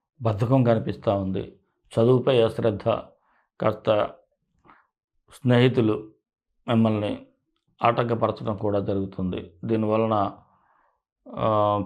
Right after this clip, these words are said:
పరీక్షలు సరిగ్గా అటెంప్ట్ చేయలేనటువంటి పరిస్థితులు కూడా ఉంటాయి. కాస్త జాగ్రత్తగా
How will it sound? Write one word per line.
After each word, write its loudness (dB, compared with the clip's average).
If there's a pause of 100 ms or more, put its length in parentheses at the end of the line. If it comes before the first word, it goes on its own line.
పరీక్షలు 0
సరిగ్గా 2
అటెంప్ట్ 0
చేయలేనటువంటి -2
పరిస్థితులు -6
కూడా 0
ఉంటాయి. -4 (440)
కాస్త -6
జాగ్రత్తగా 4